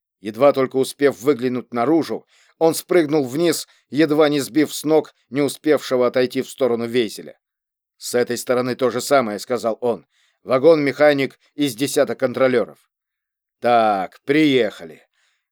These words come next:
Баслов нервно дернул себя за ус и быстро огляделся по сторонам, пытаясь найти выход из западни, в которой они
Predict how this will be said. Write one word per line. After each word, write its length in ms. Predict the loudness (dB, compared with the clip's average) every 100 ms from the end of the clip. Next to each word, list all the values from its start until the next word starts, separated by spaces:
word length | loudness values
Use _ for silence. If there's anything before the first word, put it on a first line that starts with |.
| _
Баслов 520 | 2 4 4 2 0
нервно 440 | 4 6 6 2
дернул 380 | 2 2 2 0
себя 260 | 0 2 2
за 140 | 4
ус 300 | 4 2 -2 _ _ 0
и 120 | 0
быстро 460 | 4 2 4 2
огляделся 580 | 2 2 2 2 2 -2
по 100 | -6
сторонам, 540 | -4 0 2 2 -2 -6 _ _
пытаясь 480 | -4 4 4 4 -2
найти 460 | -4 -2 0 0
выход 480 | 0 -2 -2 0 -8
из 220 | -8 -8
западни, 640 | -6 -4 -4 -4 -4 -4 -6
в 100 | -10
которой 460 | -8 -4 -2 -2 -4
они 320 | -6 -12